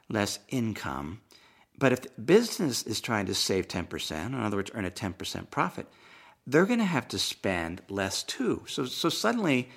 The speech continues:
you have everyone, as they try to save ten percent, reducing their spending. But if everybody reduces their spending ten percent, then in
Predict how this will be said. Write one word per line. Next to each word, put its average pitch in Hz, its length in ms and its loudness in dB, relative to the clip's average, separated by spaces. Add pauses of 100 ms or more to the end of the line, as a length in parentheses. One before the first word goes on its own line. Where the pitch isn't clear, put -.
(480)
you 202 100 0
have - 240 2 (160)
everyone, 143 840 4 (340)
as 120 140 0
they 131 120 4
try 170 340 2
to 170 100 0
save 143 320 2
ten 123 240 -4
percent, 117 600 0 (640)
reducing 143 840 4 (240)
their 160 140 2
spending. 165 720 2 (720)
But 151 140 8
if 156 60 6
everybody 190 340 6
reduces 147 580 4
their 135 120 2
spending 196 520 2
ten 110 220 0
percent, 92 520 -4 (240)
then 139 200 2
in 139 140 2